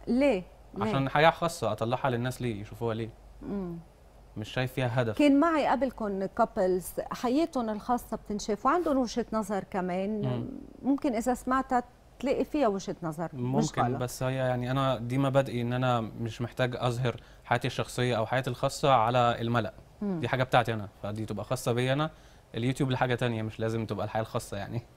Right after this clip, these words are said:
Speaker 1: أوكي، يعني تعليمية، المحتوى اللي عم بتقدموه محتوى، أم،
Speaker 2: سفر
Speaker 1: دراسة
Speaker 2: وتعليمي،
Speaker 1: م-،
Speaker 2: فلوجز.
Speaker 1: إيه،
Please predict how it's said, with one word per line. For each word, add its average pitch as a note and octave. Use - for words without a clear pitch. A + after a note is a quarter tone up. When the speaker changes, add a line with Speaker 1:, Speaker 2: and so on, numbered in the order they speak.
Speaker 1:
أوكي، F3
يعني F#3
تعليمية، G#3+
المحتوى A3
اللي F#3+
عم G3
بتقدموه G3+
محتوى، B3
أم، D3+
Speaker 2:
سفر -
Speaker 1:
دراسة C#3+
Speaker 2:
وتعليمي، A#2+
Speaker 1:
م-، A2
Speaker 2:
فلوجز. A#2+
Speaker 1:
إيه، A3